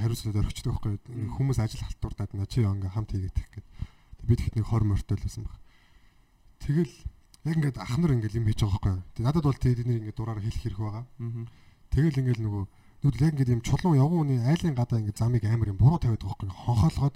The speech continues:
Speaker 2: Мгм.
Speaker 1: тэг тэр ус мус тогтохоор бол ингээд юм давлгаас юм шахаад байгаа. Тэг би бүр ингээд яг эрт хэлэх ёстой байдлыг хэлж чадахгүй ингээд нөгөө нэг юм өөрөө очиод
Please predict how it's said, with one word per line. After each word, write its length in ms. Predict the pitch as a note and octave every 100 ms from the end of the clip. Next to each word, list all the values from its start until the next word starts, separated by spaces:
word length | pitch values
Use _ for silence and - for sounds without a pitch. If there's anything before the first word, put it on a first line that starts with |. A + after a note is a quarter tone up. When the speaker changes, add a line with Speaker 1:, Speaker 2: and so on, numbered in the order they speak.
| -
Speaker 2:
Мгм. 80 | A#2
Speaker 1:
тэг 100 | A#2+
тэр 80 | C3+ A#2+
ус 100 | A2 E3+
мус 100 | -
тогтохоор 380 | - - C3 A#2
бол 140 | G#2+
ингээд 240 | G#2 G2+
юм 100 | G#2+ G#2+
давлгаас 480 | A2 A2 - F3+ F3+
юм 80 | C3+
шахаад 220 | A2 G2+ G2+
байгаа. 80 | - - - - - - - - -
Тэг 80 |
би 80 | E3
бүр 160 | G3+ F3+
ингээд 200 | D#3+ F3
яг 40 | C#3+
эрт 160 | D3 -
хэлэх 200 | - - -
ёстой 140 | A3
байдлыг 240 | E3+ - B2
хэлж 160 | D#3 -
чадахгүй 280 | A#2+ - B2+
ингээд 160 | A2+ G#2+
нөгөө 200 | A2 G#2+
нэг 80 | G#2
юм 160 | G2+ G#2
өөрөө 240 | C3 C3 F#2+
очиод 220 | - A2+